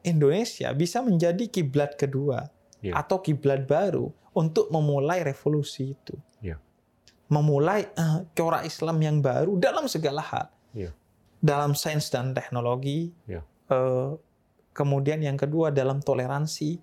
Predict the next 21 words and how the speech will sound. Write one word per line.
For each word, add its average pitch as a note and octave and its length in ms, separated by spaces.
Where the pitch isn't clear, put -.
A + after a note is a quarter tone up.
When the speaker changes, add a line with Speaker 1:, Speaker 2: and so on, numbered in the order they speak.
Speaker 2:
Iya. F2+ 220
Speaker 1:
Karena E3+ 240
jejak D3+ 460
toleransi D3 560
kita E3+ 200
jauh D#3+ 240
lebih C#3+ 300
besar. C3 340
Speaker 2:
Jauh. D#2 140
Speaker 1:
Dari D3 260
awal F#3+ 300
memang F#3+ 340
se-, - 400
toleran, D3 500
soft - 360
masuk B2 340
Speaker 2:
Iya. - 80
Speaker 1:
Islam A#2+ 300
ke A#2+ 80
sini. B2 260
Kemudian D3+ 640